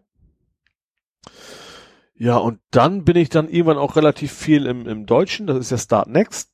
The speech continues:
da ist es meist so ein bisschen so kulturelle Filmprojekte und sowas und ich hab mir halt da Sachen ausgesucht, die irgendwie was mit Hamburg zu tun haben.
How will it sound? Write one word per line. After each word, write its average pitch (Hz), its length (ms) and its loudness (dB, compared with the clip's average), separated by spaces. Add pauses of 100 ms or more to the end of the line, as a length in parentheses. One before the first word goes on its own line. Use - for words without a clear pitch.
da 123 180 2
ist - 320 -6
es 123 160 -10
meist 123 260 0
so - 80 -6
ein 113 80 -8
bisschen 117 240 -8
so 110 160 -6
kulturelle 131 680 0
Filmprojekte 151 800 -2
und 147 140 -4
sowas 139 320 0
und 117 220 -12
ich - 80 -6
hab 131 100 -4
mir 113 120 -10
halt - 420 -2
da 113 180 2
Sachen 117 480 -4
ausgesucht, - 520 -6
die 113 120 -2
irgendwie 107 160 -2
was 104 160 -2
mit 104 120 -12
Hamburg 113 280 -2
zu 101 80 -10
tun 95 280 -10
haben. 120 260 -6